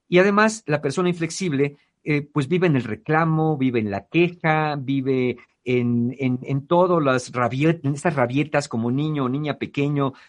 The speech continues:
en berrinche, porque, pues, eh, quiere evitar los problemas y dice, "Yo no vine a este mundo para tener problemas,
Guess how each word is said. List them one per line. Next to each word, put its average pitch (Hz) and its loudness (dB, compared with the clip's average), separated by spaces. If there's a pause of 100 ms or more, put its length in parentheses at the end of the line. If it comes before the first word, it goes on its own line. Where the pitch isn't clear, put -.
en 117 -2
berrinche, 156 0 (320)
porque, 127 0
pues, 120 -2
eh, 110 0
quiere 156 2
evitar 143 2
los 139 -4
problemas 156 0
y 120 -2
dice, 135 -4
"Yo 135 0
no 143 -2
vine 139 -2
a - -2
este 127 -6
mundo 127 -2
para 101 -4
tener 127 -2
problemas, 156 -2